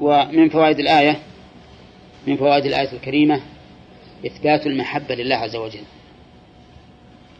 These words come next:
بقوله: "لا يحب الفساد". فإن قلت: "هذا نفي وليس بإثبات"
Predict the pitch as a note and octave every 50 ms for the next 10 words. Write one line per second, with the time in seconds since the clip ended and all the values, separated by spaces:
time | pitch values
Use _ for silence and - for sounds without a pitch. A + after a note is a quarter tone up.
0 | - - - - - - - - - - - - - - - - - - - -
1 | - - - - - - B2+ C3+ B2 - C3 C3+ C3+ C#3 D#3 D#3+ D3+ - - -
2 | - A#2+ - - - - - - - - - - - - - - - - - -
3 | - C#3 B2+ C3+ C#3+ C#3 C#3 B2 - - C#3+ D3 - - - C3+ C3 B2 - B2
4 | - - C#3+ B2 G#2 - - - - - - - - - - - - - - -
5 | - - - - - - - - - - - - - - - - - - - -
6 | - - - - - D3 D3+ D3 D3 D3 - D#3 E3 D#3+ D3+ D3 - - - -
7 | - - - - - - - - - - - - - C#3 D3+ D3+ D3 C#3+ C#3+ C3+
8 | C#3+ D#3+ D#3+ D#3 - C#3+ D3 D#3 D#3 C#3+ C3+ C#3 D3+ D3+ - C3 B2+ B2+ G#2+ -
9 | - B2 G#2+ -